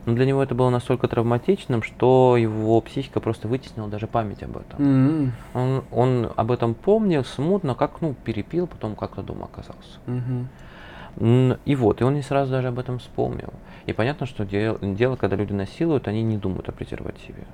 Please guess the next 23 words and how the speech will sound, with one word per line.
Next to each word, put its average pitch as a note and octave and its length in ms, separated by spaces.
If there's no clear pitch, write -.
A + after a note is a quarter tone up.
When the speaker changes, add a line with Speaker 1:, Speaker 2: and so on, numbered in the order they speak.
Speaker 1:
Ну, A#2 80
наверное, A2 320
даже G2 160
последнее, G2 460
о - 20
чем - 180
они A#1 120
думают. - 340
И D3 760
когда C#3 280
мы, C3 220
вот, A#2+ 300
и A2 680
память A2 360
об G#2 100
этом G2+ 200
ему G#2 200
вернулась, G2+ 560
как - 160
всегда G2 340
бывает, - 400
с - 40
травмами - 600